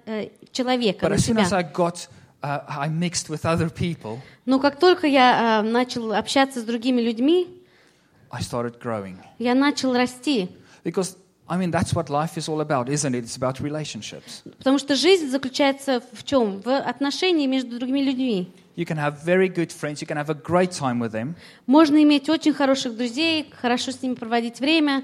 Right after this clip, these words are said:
Speaker 2: And that's fantastic.
Speaker 1: Это классно.
Speaker 2: But for some or the other reason, one or the other reason, when we come to church, we think, Well, I can't really do the same here.
Speaker 1: Но почему-то, когда люди, они приходят в церковь, они думают: "Ну, в церкви, наверное, я не могу там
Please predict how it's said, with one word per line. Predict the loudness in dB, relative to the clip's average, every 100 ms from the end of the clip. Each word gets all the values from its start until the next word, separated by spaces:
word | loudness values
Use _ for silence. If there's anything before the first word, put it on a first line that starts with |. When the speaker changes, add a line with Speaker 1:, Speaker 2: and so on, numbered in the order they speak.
| -6 -4
Speaker 2:
And | -2
that's | 0
fantastic. | -2 0 0 -2 -4 -8 -10 -18 -2
Speaker 1:
Это | 0 0
классно. | 0 4 4 4 -2 -2 -2
Speaker 2:
But | -4 -4
for | -4 -4
some | -2 -2 0
or | 2
the | 4
other | 4 4
reason, | 4 2 0 -4
one | -2 0
or | 0
the | 0
other | 2
reason, | 2 2 0 -4
when | -4
we | -6
come | -6 -6
to | -8
church, | -8 -4 -2 -2 -4
we | -2
think, | -2 -2 -6 -10 -20 _ _ -4
Well, | -2 -2 -8 -20 _ _ _ _
I | -12
can't | -6 -4 -4 -4
really | -6 -6
do | -8
the | -8
same | -8 -6 -6 -6
here. | -8 -10 -12 -20 -20 -12 -2
Speaker 1:
Но | -2
почему-то, | 0 2 4 4
когда | 2 4 4
люди, | 2 2
они | 2 2
приходят | -2 -2 -2 0
в |
церковь, | 0 0 0
они | 2 4
думают: | 4 4 2 0 -8 -20 -2
"Ну, | 2 2
в | 2
церкви, | 2 2 2
наверное, | 2 2 2
я | 2 4
не | 2
могу | 2 -2
там | -2 -2 -2